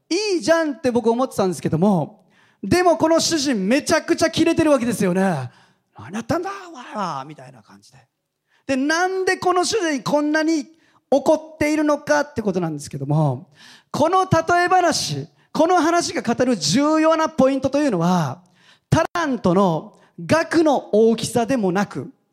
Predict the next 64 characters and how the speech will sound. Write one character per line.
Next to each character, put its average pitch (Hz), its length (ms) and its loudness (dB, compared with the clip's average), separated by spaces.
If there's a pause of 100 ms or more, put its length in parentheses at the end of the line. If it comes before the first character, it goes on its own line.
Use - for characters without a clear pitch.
(640)
い 339 140 2
く 370 160 2
ら 277 160 4
儲 285 360 4
け 320 120 0
た - 160 0
か 240 140 0
で 208 120 2
も 180 140 0
な 240 200 0
く、 220 400 -2 (1120)
そ - 180 -2
の 403 140 -2
タ 427 100 -4
ラ 403 100 -2
ン 226 80 -6
ト 170 100 0
を 147 40 -2
ど 214 220 0
う 359 80 -2
し - 80 -10
た 175 100 -2
か 170 120 -8
っ - 40 -12
て - 100 -6
話 139 240 -8
な 117 80 -10
ん 107 40 -14
で 107 60 -20
す - 60 -20
よ。 104 160 -18 (1160)
つ - 140 -4
ま 233 100 4
り、 254 260 -4 (520)
使 294 300 0
っ 294 80 0 (120)
た 330 140 2
か 240 160 0
使 - 260 -4
っ 214 200 -6
て 226 100 2
な 269 100 0
か 262 120 0
っ - 80 -6
た - 100 -2
か 127 260 -10 (200)
の 151 80 -4
話 135 220 -6
な 139 40 -8
ん 117 40 -12
で 113 60 -18
す 135 60 -20
よ 117 60 -16
ね。 139 280 -4 (1080)
そ 330 160 2
し - 40 -6
て 269 140 0
使 - 220 -4
っ 330 200 2 (140)
た 330 140 4
し - 180 -2
も 311 160 4
べ 302 80 2
は 311 300 0